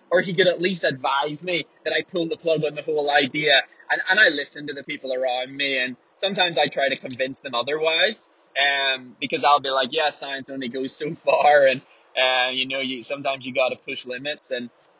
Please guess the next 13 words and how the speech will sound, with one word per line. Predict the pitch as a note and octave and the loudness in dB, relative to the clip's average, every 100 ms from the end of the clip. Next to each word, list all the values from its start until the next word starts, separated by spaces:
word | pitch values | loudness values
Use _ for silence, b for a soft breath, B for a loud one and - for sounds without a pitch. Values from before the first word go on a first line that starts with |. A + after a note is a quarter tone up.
| _ _ _ _ _ _ _ _ _ _ _ _ _ _ _ _ - - - | _ _ _ _ _ _ _ _ _ _ _ _ _ _ _ _ -20 -14 -6
but | D3+ | 0
at | |
the | F3 | 4
end | F#3 | 4
of | F3 | 4
the | |
day, | C#3 C#3+ | 2 2
you | D3 | 0
can't | C3 F#3+ | -2 -4
be | F#3+ | -4
supported | - E3+ D3 C#3+ D3+ | -8 -8 -6 -4 2
by | D3+ D#3 | 4 4
people | D#3+ D#3+ D#3+ C#3+ | -2 2 4 4